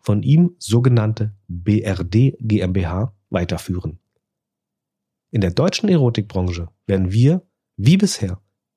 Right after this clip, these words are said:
weiterhin unsere Geschäfte machen und alle anderen auch. Ohne Enzo.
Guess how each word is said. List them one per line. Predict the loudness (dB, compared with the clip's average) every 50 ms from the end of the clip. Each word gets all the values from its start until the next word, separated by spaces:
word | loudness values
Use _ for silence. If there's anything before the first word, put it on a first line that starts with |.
| _ _ _ _ _ _ _
weiterhin | -4 -4 -2 -2 -2 -2 -4 -4 -4 -6 -6 -4
unsere | -2 0 0 2 0
Geschäfte | 0 -2 -2 -4 -6 -6 -8 -8
machen | -8 -8 -10 -12 -14 -16 _ _ _ _
und | -10 -10 -6 -4
alle | -4 -4 -4
anderen | -4 -4 -2 0 0 0 -2 -2
auch. | -6 -6 -6 -8 -12 -18 _ _ _ _ _ _ _ _ _ _ _ _ _ _ _ _ _
Ohne | -4 -4 -2 -2 -2 -4
Enzo. | -4 -6 -6 -6 -6 -8 -8 -12